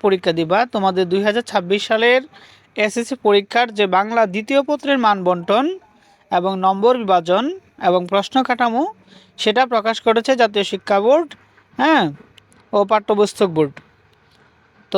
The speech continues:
তোমাদের যে বাংলা দ্বিতীয় পত্রের যে নম্বর বিভাজনটা, সেটা হচ্ছে রচনামূলক প্রশ্নের জন্য সত্তর নম্বর এবং বহুনির্বাচনী অংশের জন্য তিরিশ নম্বর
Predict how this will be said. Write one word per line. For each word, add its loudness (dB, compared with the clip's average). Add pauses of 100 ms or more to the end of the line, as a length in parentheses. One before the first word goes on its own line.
(120)
তোমাদের 0
যে 0 (100)
বাংলা 0 (100)
দ্বিতীয় 0
পত্রের 2 (100)
যে 4 (600)
নম্বর 4
বিভাজনটা, 2 (100)
সেটা -2
হচ্ছে -2 (500)
রচনামূলক 2 (140)
প্রশ্নের 0
জন্য 2 (540)
সত্তর 0
নম্বর 0 (920)
এবং 4 (220)
বহুনির্বাচনী 0 (120)
অংশের -4
জন্য -2 (560)
তিরিশ 2 (120)
নম্বর 2